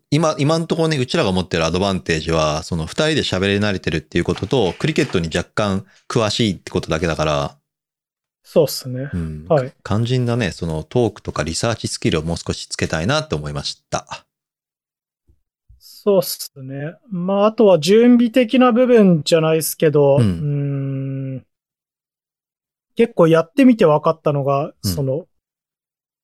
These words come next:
Speaker 2: 見て喋ってるところからグラウンドがやや遠いというか、
Speaker 1: うんうん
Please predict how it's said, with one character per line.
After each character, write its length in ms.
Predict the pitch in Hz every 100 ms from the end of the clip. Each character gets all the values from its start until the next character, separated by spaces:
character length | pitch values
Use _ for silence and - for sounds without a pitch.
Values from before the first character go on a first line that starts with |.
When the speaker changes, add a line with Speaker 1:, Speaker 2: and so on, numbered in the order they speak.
| _ _
Speaker 2:
見 240 | 180 190
て 140 | 202 175
喋 320 | - 170 190
っ 20 |
て 220 | 220 -
る 100 | 160
と 100 | 151
こ 140 | 135 165
ろ 120 | 160
か 120 | 143
ら 160 | 131 127
グ 140 | -
ラ 100 | 160
ウ 60 | 202
ン 60 |
ド 100 | 190
が 280 | 175 170 175 _ _
や 100 | 147
や 160 | 160 202
遠 240 | 208 202
い 80 | 165
と 100 | 156
い 140 | 143
う 80 | 135
か、 240 | - 139 185
Speaker 1:
う 40 |
ん 20 |
う 40 | 110
ん 600 | 92 98 87 92 80